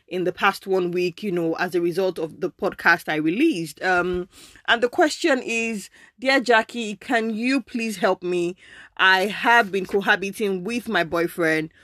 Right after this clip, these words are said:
We have been dating and living together for two years, but I personally even feel tired of it now. I want to move out. It's a lot.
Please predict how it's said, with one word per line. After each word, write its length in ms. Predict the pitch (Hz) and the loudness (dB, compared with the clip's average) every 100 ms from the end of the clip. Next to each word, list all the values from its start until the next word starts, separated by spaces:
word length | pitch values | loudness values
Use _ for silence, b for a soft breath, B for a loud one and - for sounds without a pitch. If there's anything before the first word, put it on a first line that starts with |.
| b - | b -4
We 140 | 180 | 0
have 240 | 202 233 | 2 2
been 160 | 208 202 | 2 0
dating 540 | 180 175 214 180 175 - _ _ _ - 175 | 0 0 -2 -6 -6 -12 _ _ _ -14 -4
and 120 | 180 | 0
living 220 | 196 202 | 0 0
together 360 | 196 180 175 180 | -2 0 0 0
for 180 | 180 | -2
two 180 | - 285 | -2 -2
years, 440 | 254 190 170 170 - | 2 4 4 0 -4
but 200 | 196 185 | -2 -2
I 80 | |
personally 560 | 185 247 208 254 220 208 | 0 -2 -2 0 0 0
even 220 | 185 202 | 0 -2
feel 180 | 196 180 | 0 -2
tired 400 | - 254 240 233 | 2 2 4 2
of 160 | 202 185 | 2 0
it 140 | 180 | 0
now. 420 | 180 175 170 175 _ b b | 0 0 0 -4 _ b b
I 140 | 175 | -2
want 260 | 190 233 240 | 0 0 0
to 80 | 202 | 0
move 300 | 196 190 180 | 2 2 2
out. 380 | 175 170 180 - B B B B - | 2 2 -2 -10 B B B B -6
It's 200 | 175 202 | -4 -2
a 60 | |
lot. 600 | 185 220 214 214 208 - | 2 4 6 4 0 -8